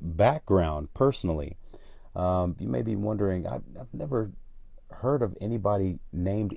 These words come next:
Ikwa Ibiam before. Where does that come from? What is that? So, for those of you with that question on the brain, I thought I'd take the time to, to answer to that. So, both of my parents are Nigerian, uh, both my mother and father,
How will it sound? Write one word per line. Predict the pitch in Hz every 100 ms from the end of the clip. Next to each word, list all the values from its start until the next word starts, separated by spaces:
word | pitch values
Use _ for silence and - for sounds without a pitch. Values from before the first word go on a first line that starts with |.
| -
Ikwa | 113 117 - 101 95 -
Ibiam | 107 107 98
before. | 85 80 87 82 80
Where | 92
does | 127 120
that | 123 -
come | - 120
from? | 113 - 82
What | 90 113
is | 101
that? | 90 78 - - -
So, | - 92 82 - - - - - - -
for | 107
those | 113
of | 101
you | 101
with | 87
that | 98 92 -
question | 107 101 101
on | 92
the | 82
brain, | 85 90 104
I | 85
thought | 87
I'd | 87 82
take | 87
the | 82
time | - 90 85
to, | - 85 78 76 -
to | - 82 80
answer | 98 98 -
to | 78
that. | 80 78 95
So, | 101 98 - - - - -
both | 104 127 139
of |
my | 117 107
parents | - 113 98 82 -
are | - 85 82
Nigerian, | 82 80 80 95 85 71 71 71 73
uh, | 73 73
both | 78 78
my | 80
mother | 78 85 82 78
and | 85 82 71
father, | 80 78 78 76